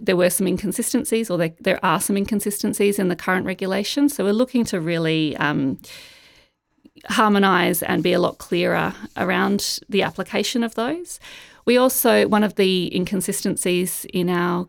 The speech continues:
current regulations is there's no, uh, size limit of removal job that a member of the public can do. So under your legislation, any asbestos cement removal or asbestos cement work, uh,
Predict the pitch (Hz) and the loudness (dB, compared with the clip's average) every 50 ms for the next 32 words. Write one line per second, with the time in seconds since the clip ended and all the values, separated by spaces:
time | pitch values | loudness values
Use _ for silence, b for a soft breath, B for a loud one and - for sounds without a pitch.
0 | _ _ - - 277 269 247 226 - 202 180 170 - 180 175 170 175 - - 190 | _ _ 0 2 4 4 4 4 2 0 -2 0 0 0 0 0 0 0 0 0
1 | 175 170 175 165 - - - 175 175 165 - - - _ - 196 190 180 - 214 | 0 0 0 -2 -2 -2 0 0 0 -2 -4 -8 -4 _ 2 2 2 4 4 4
2 | 208 208 208 214 214 220 220 220 214 208 208 - - - 185 170 175 170 165 147 | 6 6 6 6 6 6 6 6 4 4 2 0 -2 -2 -4 -2 -2 -2 -2 -2
3 | - - - - - - - - 202 202 202 202 202 - 190 185 180 185 180 - | -4 -6 -8 -8 -4 0 2 4 4 4 4 4 2 2 2 2 2 0 0 -2
4 | - 170 165 185 175 185 185 175 175 185 170 - 180 165 170 - - - 175 185 | -2 -2 0 0 0 0 0 0 -2 -4 -2 0 0 0 0 -2 -2 -2 0 0
5 | 180 175 160 - - - 185 - - 190 - 175 - - - - 180 175 196 208 | 0 0 0 -2 -4 -4 -8 -6 -6 -4 -4 -4 -6 -6 -6 -4 -4 -2 0 2
6 | 196 170 - 165 165 - - 180 175 - - - 175 175 185 185 185 180 185 175 | 2 2 2 0 -2 0 0 0 0 0 0 0 0 0 2 0 0 0 0 0
7 | 175 175 175 175 170 190 180 170 165 165 165 175 170 - - 254 262 262 - - | 0 0 -2 -2 -2 -2 -2 0 -2 -2 -4 -4 -6 -4 0 0 2 2 2 2
8 | 254 233 226 226 220 B B B B B B B B B B _ - 226 233 233 | 2 2 2 2 0 B B B B B B B B B B _ 2 4 6 6
9 | 226 226 220 220 214 208 202 - - - - - - 202 202 - - 196 190 - | 6 6 6 6 4 4 2 0 -2 -4 -2 0 0 0 0 0 -2 -2 0 0
10 | - - - - - - 196 190 190 185 190 190 - - - - - - - - | -2 -2 -4 -4 -2 0 0 2 2 2 0 -2 -2 -4 -4 -4 -2 -4 -4 -8
11 | - _ _ - 180 196 190 196 202 214 226 214 220 214 214 208 202 175 - - | -14 _ _ -8 -4 -2 0 2 2 2 2 4 4 4 4 4 4 2 0 -2
12 | - 185 - - 202 196 - 202 - - 208 196 196 190 - - 185 180 170 160 | -2 -4 -2 -2 -4 -4 -2 -4 -2 0 0 0 0 0 0 0 0 0 0 -2
13 | - - - B B B B B B B B _ - | -4 -10 -16 B B B B B B B B _ -8